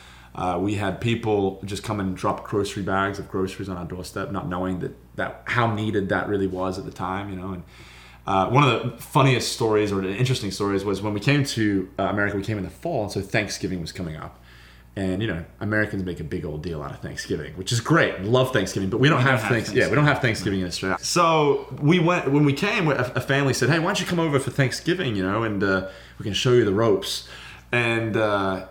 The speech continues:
Speaker 1: and they're like, "It's really good for you guys, too, 'cause there's lots of food and you got lots of kids."
Speaker 2: Yeah.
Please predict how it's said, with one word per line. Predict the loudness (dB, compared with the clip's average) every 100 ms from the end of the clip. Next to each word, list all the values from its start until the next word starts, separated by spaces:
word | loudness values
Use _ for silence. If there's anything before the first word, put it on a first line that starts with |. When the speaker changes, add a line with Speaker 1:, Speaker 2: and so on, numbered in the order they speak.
| -6
Speaker 1:
and | -2
they're | 0
like, | -2
"It's | -4 -4
really | 2 2
good | 2 0
for |
you | -2
guys, | 0 -2
too, | -2
'cause | -2
there's | -2 -2
lots | -2 -4
of |
food | 0 0
and | 2
you | -2
got | -2
lots | -2 -2
of |
kids." | 2 2 4 -2
Speaker 2:
Yeah. | -6